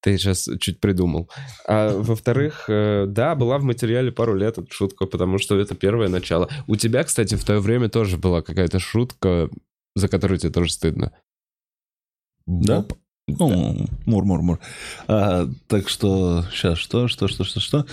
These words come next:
Speaker 1: Так.
Speaker 2: Жирные, а, да, можете загуглить Вова Бухаров, Челябинск, там Киселёв ведёт, и такой очень горчичного цвета фон. Можете услышать шутку про жирных Вова Бухарова,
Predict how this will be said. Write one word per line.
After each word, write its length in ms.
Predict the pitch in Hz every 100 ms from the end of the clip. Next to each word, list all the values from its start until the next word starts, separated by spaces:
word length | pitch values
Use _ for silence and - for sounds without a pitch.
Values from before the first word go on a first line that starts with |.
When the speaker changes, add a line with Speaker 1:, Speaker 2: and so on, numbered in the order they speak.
| -
Speaker 1:
Так. 160 | 98 -
Speaker 2:
Жирные, 320 | 143 143 127
а, 180 | 123 113
да, 160 | 123
можете 380 | 117 127 131 117
загуглить 340 | 110 147 143
Вова 160 | 110 110
Бухаров, 360 | 107 113 131 -
Челябинск, 420 | 113 139 120 -
там 140 | 95
Киселёв 420 | 98 101 127 107
ведёт, 260 | 98 123 143 - - -
и 120 | -
такой 340 | 107 110 117 95
очень 260 | 98 95
горчичного 520 | 104 107 - 117 113 92
цвета 260 | 113 107
фон. 220 | - 104
Можете 260 | 107 127 123
услышать 300 | - 120 -
шутку 240 | 127 -
про 120 | - 95
жирных 320 | 92 90 -
Вова 140 | 87
Бухарова, 540 | 87 - 82 80 82